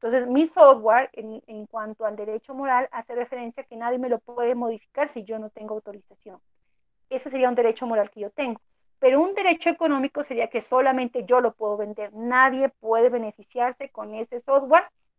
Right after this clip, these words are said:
si no le doy mi autorización. Esas son las dos grandes diferencias. ¿Listo? Luego viene una actividad bien sencilla.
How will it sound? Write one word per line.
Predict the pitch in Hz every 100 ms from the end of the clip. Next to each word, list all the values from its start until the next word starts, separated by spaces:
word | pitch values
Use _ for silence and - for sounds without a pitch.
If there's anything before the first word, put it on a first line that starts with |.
| _
si | 233
no | 226
le | 233
doy | 226 214
mi | 214 214
autorización. | 202 202 185 _ - _ - _ _ _
Esas | 269 254 277
son |
las | 254 202
dos | 233 311
grandes | - 220 208 202
diferencias. | 202 - 190 - _ _ _ _ _ _ _ _
¿Listo? | 359 370 466 554 _ _ _ _
Luego | 427 415 403
viene | 370 349
una |
actividad | 330 311 277 277 277
bien | 285 277 269
sencilla. | 247 240 - 247 202